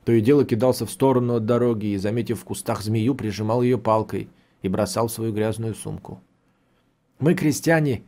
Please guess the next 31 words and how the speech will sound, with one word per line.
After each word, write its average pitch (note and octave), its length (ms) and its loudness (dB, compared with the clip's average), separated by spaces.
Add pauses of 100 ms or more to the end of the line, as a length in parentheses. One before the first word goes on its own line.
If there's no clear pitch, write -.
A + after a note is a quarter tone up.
делаем D3 320 2
лекарства C3+ 480 0
из A#2 120 2
этих B2 220 -2
змей», A#2 400 0
сказал A2+ 420 -2
он, A2+ 120 0
обнажая A2 480 -2
в G#2+ 60 -8
кривой A2 320 -2
усмыш-, A2+ 440 -6
усмешке A#2 480 -6
жёлтые A2+ 400 -4
зубы. G2+ 320 -6 (1300)
«Почему A2 460 -4
ты D3+ 160 -4
не D3+ 120 0
продал B2+ 400 0
меня G#2+ 240 -2
вчера A2 320 -6
ночью B2+ 360 -4
за A2 160 -2
триста G#2+ 400 -4
сребреников?» F#2+ 800 -4 (680)
подумал G#2+ 420 0
я, A#2+ 200 2
вспоминая A2 480 -2
самую B2 340 -4
трагичную G#2+ 560 -4
сцену G#2+ 320 -4
Евангелия, G2 680 -2